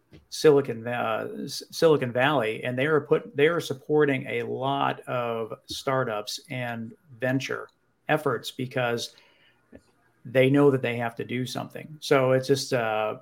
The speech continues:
you know, like, again, that is just, it's a, it's a focus area. So it would,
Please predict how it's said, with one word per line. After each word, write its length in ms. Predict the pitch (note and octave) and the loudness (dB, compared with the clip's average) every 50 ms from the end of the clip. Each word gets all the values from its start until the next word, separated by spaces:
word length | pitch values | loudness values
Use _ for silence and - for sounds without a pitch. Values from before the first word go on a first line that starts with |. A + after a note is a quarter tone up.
| - | -8
you 160 | - C#3 C3 B2 | -4 -2 -2 -2
know, 140 | B2 B2 A#2+ | -2 -4 -2
like, 240 | B2 A#2+ A#2+ - - _ _ _ _ _ _ _ _ _ _ _ _ _ _ _ _ _ _ _ _ _ _ _ _ _ _ _ _ _ _ _ _ _ _ _ _ _ _ _ _ _ _ _ _ _ - _ - | -2 -4 -4 -6 -12 _ _ _ _ _ _ _ _ _ _ _ _ _ _ _ _ _ _ _ _ _ _ _ _ _ _ _ _ _ _ _ _ _ _ _ _ _ _ _ _ _ _ _ _ _ -20 _ -6
again, 240 | A#2+ B2+ B2+ A#2 | -2 -2 -2 0
that 160 | A#2 B2 B2+ B2+ | 2 2 2 2
is 140 | B2+ B2 | 0 -2
just, 160 | - B2 - - - - | -2 -8 -8 -8 -6 -6
it's 140 | B2+ - | -4 -2
a, 120 | C#3+ C3 - | -2 -2 -2
it's 140 | B2+ C3 C3 | 0 0 0
a 120 | A#2+ A2 | 0 0
focus 580 | - - - - E3+ F#3+ G3 G3 E3 C#3+ - - - | -2 2 10 10 10 12 12 10 8 8 8 6 6
area. 360 | D#3 E3+ F#3 F3+ C#3 A#2+ A#2 | 8 8 10 8 6 6 4
So 400 | - - D#3+ D#3 D3+ D3 D3 D3 | 4 6 10 12 12 12 10 10
it 160 | D3 C3+ C3+ | 6 2 2
would, 380 | C3 C#3 D3 D3+ C#3+ D3+ D#3 | 6 8 8 8 6 2 -4